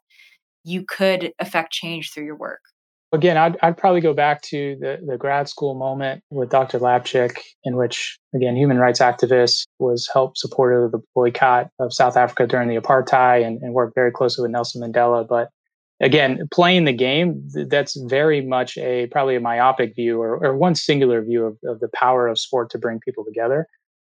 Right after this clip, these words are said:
Speaker 2: And so I took that lesson from grad school. And I think at M I L B, one big thing that we did was for the Hispanic and Latinx community, and also for the L G B T Q community, no one had our scale.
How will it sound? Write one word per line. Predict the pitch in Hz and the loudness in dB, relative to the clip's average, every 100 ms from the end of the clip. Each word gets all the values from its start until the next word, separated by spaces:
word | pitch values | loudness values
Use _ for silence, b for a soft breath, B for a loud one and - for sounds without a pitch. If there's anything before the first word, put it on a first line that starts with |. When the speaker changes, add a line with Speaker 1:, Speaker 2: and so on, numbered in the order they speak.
| _ - | _ -4
Speaker 2:
And | 131 | 0
so | 143 | 2
I | 127 | 2
took | - 196 - | 2 0 4
that | 147 135 139 | 4 4 4
lesson | 135 135 135 | 4 2 -2
from | 123 123 | -8 -4
grad | 120 120 123 | 0 0 0
school. | - | -4
And | 123 | -4
I | 120 | -2
think | 165 160 | 0 2
at | |
M | 135 131 | 2 2
I | 123 | 2
L | 117 | 0
B, | 113 123 120 120 127 | 0 0 0 0 -2
one | 127 123 120 - | -4 -4 -4 -2
big | 123 117 | -2 0
thing | 127 123 | -4 -4
that | 120 | -4
we | 120 | -4
did | 113 117 113 | -2 0 0
was | 117 117 113 113 - _ _ _ _ _ | 0 0 -2 -6 -18 _ _ _ _ _
for | 135 127 123 123 120 120 - | 4 6 6 6 4 2 0
the | 120 117 | 0 0
Hispanic | 123 - 127 120 120 | -2 -2 -2 -2 -2
and | 120 | -2
Latinx | 120 123 120 - - | -4 -2 -4 -6 -8
community, | 127 120 117 117 117 120 - | -6 -4 0 0 -2 -4 -2
and | |
also | 135 143 - | 0 2 2
for | 175 | 2
the | |
L | 117 117 | 2 2
G | 120 | 0
B | 117 | -2
T | 110 120 113 | -2 -4 -6
Q | - 123 | -4 -4
community, | 117 131 113 113 113 113 _ _ _ _ _ | -4 -8 -8 -6 -6 -8 _ _ _ _ _
no | 127 160 | 2 4
one | 165 | 6
had | 147 | 4
our | 131 | 4
scale. | 120 - 110 113 | 2 -2 -4 -4